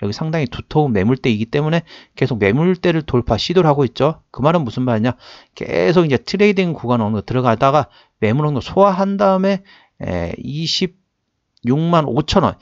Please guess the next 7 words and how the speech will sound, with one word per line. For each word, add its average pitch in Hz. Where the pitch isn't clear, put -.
이십육만 156
원을 147
종가상 147
지지를 123
받는다. 101
그때 117
되면은 127